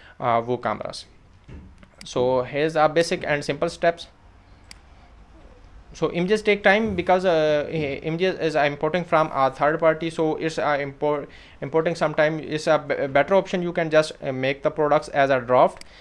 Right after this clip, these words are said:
Once the images is completed, you can, uh, make it publish. So this is a draft product,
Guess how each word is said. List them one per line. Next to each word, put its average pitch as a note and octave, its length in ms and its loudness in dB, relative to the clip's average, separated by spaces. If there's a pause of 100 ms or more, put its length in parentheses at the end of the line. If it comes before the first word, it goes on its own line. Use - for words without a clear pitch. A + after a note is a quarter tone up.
(180)
Once D3 220 0
the E3+ 140 -2
images D#3+ 380 -4
is - 40 -10
completed, D#3 580 -4
you C#3 140 -4
can, D3 360 0
uh, B2 200 2
make B2+ 280 -2
it B2 220 -6
publish. A2+ 420 -4 (340)
So D3+ 320 0
this D3 240 -6
is E3 100 -2
a D3+ 280 4
draft C#3+ 300 4
product, E3 420 2